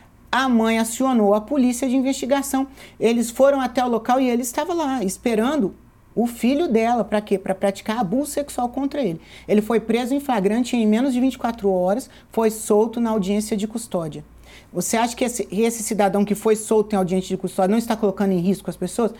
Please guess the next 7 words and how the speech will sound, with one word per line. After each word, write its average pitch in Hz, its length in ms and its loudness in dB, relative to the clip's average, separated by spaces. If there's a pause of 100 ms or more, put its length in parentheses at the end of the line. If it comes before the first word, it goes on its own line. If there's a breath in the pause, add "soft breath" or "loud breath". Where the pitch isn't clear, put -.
(140 loud breath)
Está. 240 460 0 (220 loud breath)
Se, - 320 2 (160)
agora, 208 580 0 (500)
a, - 180 -6
a - 20 0
soltura 233 460 2
dele 185 340 2